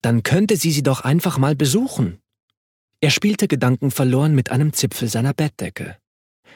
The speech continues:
Doch plötzlich sah er auf. „Du, Josh, ich hab dir doch erzählt, dass ich an dem Tag, als ihr hier angekommen seid,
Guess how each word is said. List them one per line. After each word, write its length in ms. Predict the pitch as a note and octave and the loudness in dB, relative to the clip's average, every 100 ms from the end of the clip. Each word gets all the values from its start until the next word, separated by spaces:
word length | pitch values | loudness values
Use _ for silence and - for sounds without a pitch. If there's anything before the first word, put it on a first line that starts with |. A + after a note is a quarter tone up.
| - _ - | -20 _ -8
Doch 160 | G2+ | -6
plötzlich 480 | - C#3+ - D#3+ D#3 | -2 -2 -2 -2 -2
sah 160 | - G#2 | -2 -2
er 180 | G2+ C3 | -2 -4
auf. 360 | C#3+ - - _ _ _ _ _ _ - | -6 -8 -14 _ _ _ _ _ _ -4
„Du, 160 | A#2 | 0
Josh, 460 | A#2+ C#3 B2 D3 - _ _ _ _ _ _ - | 2 2 2 0 -4 _ _ _ _ _ _ -8
ich 140 | G#2 | -4
hab 100 | D3+ | 0
dir 80 | D3+ | 0
doch 160 | A#2+ B2+ | 0 -2
erzählt, 440 | A2+ - D3+ D3+ | -2 0 0 0
dass 140 | B2 | -4
ich 140 | - A#2 | -2 -2
an 100 | A2+ | 0
dem 200 | C3+ C3+ | 0 0
Tag, 340 | C#3+ D#3 - | -2 -2 -4
als 160 | A#2+ A#2 | -6 -2
ihr 100 | A#2+ | -2
hier 200 | G#2+ A#2+ | -2 0
angekommen 500 | F3 E3 - B2+ B2 | 0 0 -2 0 0
seid, 300 | A#2+ A#2+ | 0 -2